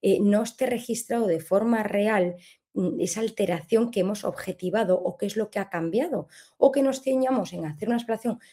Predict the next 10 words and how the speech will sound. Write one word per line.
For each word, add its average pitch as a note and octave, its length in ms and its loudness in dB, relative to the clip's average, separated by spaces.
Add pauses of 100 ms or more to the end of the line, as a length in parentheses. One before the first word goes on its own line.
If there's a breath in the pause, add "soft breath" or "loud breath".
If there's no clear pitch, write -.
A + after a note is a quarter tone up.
súper C4+ 440 0
larga, A3 380 2
pero B3 180 8
me A#3 120 6
va G3+ 80 2
a - 20 2
retrasar A3 400 0
las G#3+ 260 0
medidas G#3+ 480 2
prioritarias G3 720 2